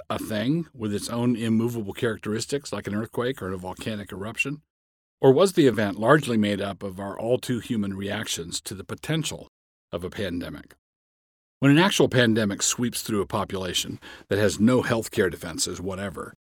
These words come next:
that pandemic is just like a hurricane or earthquake or a volcano. The disaster is the event, and the disaster just does what a disaster does. Think of the Black Death in the Middle Ages.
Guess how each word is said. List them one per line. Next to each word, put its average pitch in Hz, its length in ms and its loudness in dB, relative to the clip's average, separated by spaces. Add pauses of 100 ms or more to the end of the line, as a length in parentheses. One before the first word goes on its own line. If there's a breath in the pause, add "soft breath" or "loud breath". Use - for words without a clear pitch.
(260)
that 165 200 2
pandemic 110 640 2
is 95 140 -4
just 131 320 0
like 120 200 0
a 92 80 -2
hurricane - 680 -6 (100)
or 95 140 -6
earthquake 90 560 -8
or 92 60 -6
a 87 40 -6
volcano. 85 640 -10 (500)
The 117 80 2
disaster 113 600 2
is 98 140 -2
the 101 140 0
event, 85 380 -4
and 110 160 0
the 110 60 2
disaster 107 580 0
just 104 320 -2
does 107 280 0
what 98 160 -6
a 98 80 -8
disaster 92 640 -6
does. - 440 -6 (560)
Think 175 160 4
of 139 120 -2
the 107 80 0
Black 104 320 0
Death 104 320 -2
in 101 80 -2
the 101 80 0
Middle 98 200 -4
Ages. 104 460 -8